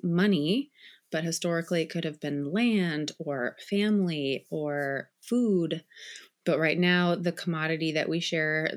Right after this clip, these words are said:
that we trade is money. So one game people play is they want to have more money. Another game people play is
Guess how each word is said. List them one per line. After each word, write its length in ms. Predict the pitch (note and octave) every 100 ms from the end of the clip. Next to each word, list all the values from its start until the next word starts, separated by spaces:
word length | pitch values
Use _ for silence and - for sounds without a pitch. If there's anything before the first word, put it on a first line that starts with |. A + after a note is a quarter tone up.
| -
that 200 | D#3+ -
we 120 | D#3
trade 600 | D3 - A3+ E3+ D#3+ D#3 -
is 180 | D#3
money. 640 | E3 E3+ A3 F#3 D3 G#3+ C4+ _ _ _ - - - -
So 240 | - F#3+
one 260 | F3 F3 G#3+
game 200 | G3+ G#3
people 220 | G#3 A3+ A#3+
play 280 | F3 F3
is 180 | E3+ D#3+
they 140 | E3+ E3+
want 220 | D3+ -
to 100 | F3
have 140 | D3+
more 140 | E3 F#3+
money. 380 | B3 E3 C#3+ - _ _ _ _ _ _ _ - - -
Another 400 | F3 F#3 C#4 C#4+
game 200 | G3 D#3
people 240 | - F3
play 440 | F3 D3+ D3+ D#3 -
is 300 | D3 D3